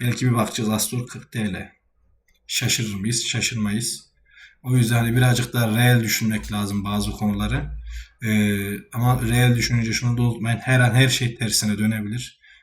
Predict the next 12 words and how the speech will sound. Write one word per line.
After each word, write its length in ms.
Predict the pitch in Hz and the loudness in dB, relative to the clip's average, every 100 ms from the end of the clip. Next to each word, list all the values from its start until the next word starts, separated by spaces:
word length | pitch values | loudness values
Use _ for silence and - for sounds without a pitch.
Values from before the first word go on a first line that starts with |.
| - | -8
Bu 120 | 127 | -6
piyasalar 580 | - 110 - 98 92 90 | -2 -2 -2 -4 -6 -4
böyle. 420 | 110 120 120 120 123 - - - - | 2 2 4 0 -2 -8 -20 -20 -12
Mesela 280 | 120 123 113 | -4 0 0
katmercilerde 760 | - 107 - 117 110 113 110 107 | -2 -6 -4 -2 0 0 0 -2
bir 120 | 104 | 0
rally 280 | 110 110 110 | 0 2 0
başlar 340 | 107 - 110 | 0 -2 -2
mı 140 | 101 95 | -2 -2
diye 100 | 92 | -2
çok 300 | 113 - 120 | -4 -6 -6
bekledik. 600 | 110 - 110 131 - | -4 -4 -2 -4 -8